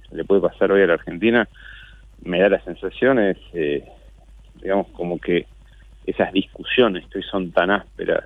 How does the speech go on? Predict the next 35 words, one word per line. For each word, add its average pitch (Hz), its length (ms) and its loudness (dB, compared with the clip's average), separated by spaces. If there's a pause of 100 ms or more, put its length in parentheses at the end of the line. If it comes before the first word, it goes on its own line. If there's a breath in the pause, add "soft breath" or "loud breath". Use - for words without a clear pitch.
eh, - 260 -16
a - 140 -6
nivel 90 260 2
interno 92 520 0
en, 78 240 -8 (480)
en, 80 340 -10 (760 loud breath)
en 85 120 -2
el 85 100 4
oficialismo, 113 760 2 (440)
empiecen 82 460 -6
a 104 60 0
encontrar, 92 580 2
digamos, 98 440 0
un, 95 180 -12 (240)
un, 104 260 -10
una 107 220 -2
cierta 117 420 0
calma, 90 480 -2
¿no? 90 140 -10 (220)
Cierta 110 280 2
calma 104 500 0
es, 90 80 -8 (120)
eh, 82 380 -6 (560)
digamos, 95 340 -6 (560 soft breath)
que 85 140 -2
digan 101 280 6
ellos, 101 220 -2
"Bueno, 92 160 -2
esperamos 98 400 0
a 92 80 2
dirimir 92 400 2
esto 101 200 -2
en 87 60 -8
la 82 60 -8
interna, 120 460 0